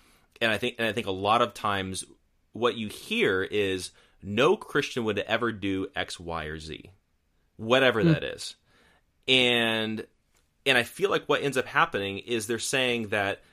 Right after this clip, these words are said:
Speaker 1: that the sanctification process, which is us becoming more like Christ, that that's an instantaneous, you're now going to be essentially the perfect Christian.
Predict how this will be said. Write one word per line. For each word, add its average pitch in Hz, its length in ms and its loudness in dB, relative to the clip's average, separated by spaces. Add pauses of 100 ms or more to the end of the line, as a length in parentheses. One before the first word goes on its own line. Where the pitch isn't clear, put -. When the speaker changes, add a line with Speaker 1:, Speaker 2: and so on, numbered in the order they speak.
(400)
Speaker 1:
that 110 380 -2
the 107 100 2
sanctification 113 1200 -2 (100)
process, 110 640 -2
which 113 180 -2
is 98 160 -4
us 127 180 0
becoming 104 380 -4
more 104 200 0
like 95 220 -2
Christ, - 540 -6 (680)
that 113 200 0
that's 135 240 4
an 117 160 -2
instantaneous, 123 1000 -2
you're 110 220 -2
now 107 280 0
going 107 280 -2
to - 100 -8
be 95 520 -4
essentially 104 500 -2
the 95 100 -6
perfect - 340 -8
Christian. - 420 -8